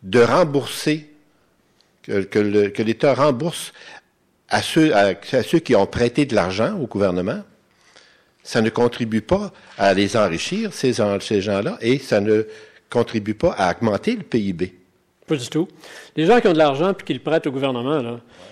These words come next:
Speaker 2: supposons le jour où le gouvernement emprunte plus, qu'est-ce qu'ils vont faire avec cet argent-là ? Ils vont le prêter à d'autres ?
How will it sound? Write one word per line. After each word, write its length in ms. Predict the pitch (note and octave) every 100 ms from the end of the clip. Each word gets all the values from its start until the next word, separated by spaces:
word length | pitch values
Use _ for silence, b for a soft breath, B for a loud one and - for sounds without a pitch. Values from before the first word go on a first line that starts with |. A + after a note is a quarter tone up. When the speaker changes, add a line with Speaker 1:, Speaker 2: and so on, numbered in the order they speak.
| B
Speaker 2:
supposons 380 | - - E3 A3
le 140 | F3+ D#3+
jour 240 | A#3 A3+
où 40 |
le 60 | F3
gouvernement 400 | D#3+ D#3+ D3+ F#3
emprunte 320 | D3+ D3 C3
plus, 240 | - F3 F#3+
qu'est-ce 160 | D3+
qu'ils 120 | -
vont 120 | D3 C#3
faire 240 | F3 E3+
avec 100 | C3
cet 100 | -
argent-là ? 260 | B2+ B2+ C#3
Ils 80 | D3
vont 100 | C#3+
le 60 |
prêter 340 | - D3 D3 D#3
à 140 | C3+
d'autres ? 340 | C#3+ G#3+ -